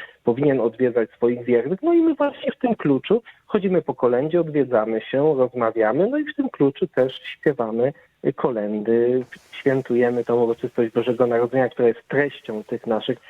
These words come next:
wspólnych spotkań, no i powolutku zmierzamy do ofiarowania pańskiego i taka jest nasza polska tradycja, więc oczywiście dobrze by było nie wszystko powyrzucać,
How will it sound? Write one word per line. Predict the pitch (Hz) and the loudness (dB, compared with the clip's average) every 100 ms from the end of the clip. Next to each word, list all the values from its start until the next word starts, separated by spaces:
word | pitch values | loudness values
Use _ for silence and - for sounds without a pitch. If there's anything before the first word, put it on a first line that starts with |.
| - - _ - | -20 -20 _ -6
wspólnych | 139 127 120 117 | 0 2 2 -2
spotkań, | - 113 110 - 135 147 190 254 | 0 -2 -2 -2 0 2 0 2
no | |
i | 294 | 0
powolutku | 285 226 190 165 175 - 190 | 2 0 0 -2 -2 -2 -2
zmierzamy | 185 160 139 135 143 | 2 0 2 0 0
do | 139 139 143 - - | 2 0 0 -16 -8
ofiarowania | 143 - 131 135 131 135 | -4 0 2 2 2 0
pańskiego | - 139 - 170 175 | 0 -2 0 2 2
i | |
taka | - 220 - | 2 -2 2
jest | 180 156 | 2 2
nasza | 165 - | -2 0
polska | 147 156 147 - 135 | 0 0 -2 -2 -2
tradycja, | 135 131 110 107 131 | 2 0 0 -2 0
więc | 165 220 214 | 0 0 -2
oczywiście | - 208 - 208 202 _ _ - | -4 -6 -6 -8 -10 _ _ -2
dobrze | 226 208 202 | -2 0 -2
by | 190 | -2
było | 175 180 175 165 151 147 | 0 2 4 4 0 -8
nie | 147 139 156 202 208 _ | -10 -2 2 2 0 _
wszystko | - - 170 _ - - 127 | -14 -2 -2 _ -6 -2 -2
powyrzucać, | - 156 151 139 135 - 156 | 0 -2 -2 -4 -4 -2 -2